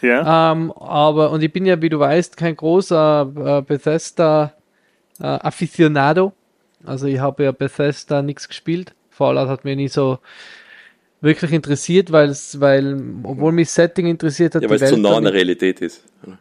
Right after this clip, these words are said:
Speaker 2: Ja, genau, nicht so ge-, nicht so gepackt hat und mit Fantasy-Spiele wär ich einfach nicht warm. Ähm,
Speaker 1: Und so
Speaker 2: deswegen,
Speaker 1: generell Open World, Red Dead und
Speaker 2: deswegen
Speaker 1: so?
Speaker 2: war eben Oblivion auch nicht so meins, Red Dead, ähm, also, also ganz Open World.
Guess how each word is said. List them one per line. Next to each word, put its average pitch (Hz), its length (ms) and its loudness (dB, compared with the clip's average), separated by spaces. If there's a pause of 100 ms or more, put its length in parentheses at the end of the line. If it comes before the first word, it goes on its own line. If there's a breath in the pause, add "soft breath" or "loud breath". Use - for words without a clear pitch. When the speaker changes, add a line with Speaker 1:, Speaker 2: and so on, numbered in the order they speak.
Speaker 2:
Ja, 151 360 0
genau, 135 360 0
nicht 156 260 2
so - 120 0
ge-, 156 120 4
nicht 160 300 -2
so 160 80 -4
gepackt 147 440 -2
hat 170 160 2
und 147 200 -4
mit 147 180 -4
Fantasy-Spiele 160 1120 0
wär 147 140 2
ich 147 80 0
einfach 151 260 -8
nicht 135 160 -8
warm. 147 340 -2 (380)
Ähm, 147 580 -2
Speaker 1:
Und 143 160 -2
so 156 120 4
Speaker 2:
deswegen, 147 240 0
Speaker 1:
generell 165 260 0
Open 160 320 -2
World, 156 340 4
Red 147 220 0
Dead 143 120 2
und 147 60 2
Speaker 2:
deswegen 151 180 -2
Speaker 1:
so? 143 80 0
Speaker 2:
war 151 480 2
eben 156 280 2
Oblivion 151 460 2
auch 151 100 2
nicht 175 160 2
so 170 80 0
meins, 156 480 0
Red 147 280 2
Dead, 147 280 6 (340)
ähm, 151 240 -4
also, 147 180 -2
also 151 300 -2
ganz 160 240 0
Open 160 320 -2
World. 156 500 2